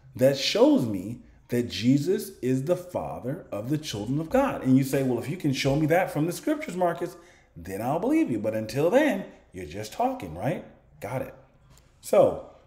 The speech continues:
what we do is we go to Revelation, which is the revelation of who, guys? Revelation is the revelation of who, guys? The revelation of Jesus Christ. Right? That's what the revelation is.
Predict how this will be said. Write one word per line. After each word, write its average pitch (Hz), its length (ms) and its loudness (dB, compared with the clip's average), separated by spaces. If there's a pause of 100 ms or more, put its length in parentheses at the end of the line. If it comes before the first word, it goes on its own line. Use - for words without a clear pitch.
(120)
what 202 140 6
we 220 100 4
do 151 220 6
is 120 80 2
we 151 80 4
go 139 120 6
to 123 60 6
Revelation, 127 680 4 (360)
which 127 180 -2
is 120 80 -2
the 117 80 0
revelation 123 500 8
of 117 80 -2
who, 139 140 2
guys? 78 300 -6 (440)
Revelation 180 480 10
is 139 60 0
the 139 60 4
revelation 139 460 4
of 107 60 -2
who, 107 140 -4
guys? 78 340 -10 (1700)
The 123 80 2
revelation 120 540 10
of 101 80 -4
Jesus 98 280 -8
Christ. 90 320 -2 (1300)
Right? 151 280 2
That's 254 160 2
what 262 100 2
the 220 80 -2
revelation 165 540 4
is. 127 200 -4